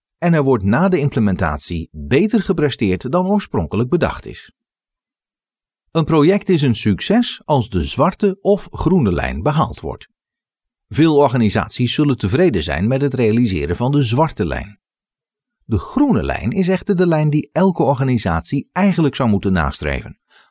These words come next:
omdat de omstandigheden zoals markt,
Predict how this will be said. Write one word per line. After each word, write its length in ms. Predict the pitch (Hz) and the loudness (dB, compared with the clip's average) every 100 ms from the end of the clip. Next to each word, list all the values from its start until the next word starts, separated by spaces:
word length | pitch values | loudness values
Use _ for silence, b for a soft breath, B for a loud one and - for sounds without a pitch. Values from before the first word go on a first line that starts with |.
| b | b
omdat 280 | 175 160 120 | 0 2 0
de 80 | - | -4
omstandigheden 880 | - - 143 165 143 135 139 156 | -10 -4 0 0 0 2 2 2
zoals 380 | 107 78 - - | 0 -4 -6 -12
markt, 560 | - 123 175 175 - | 0 2 2 -2 -12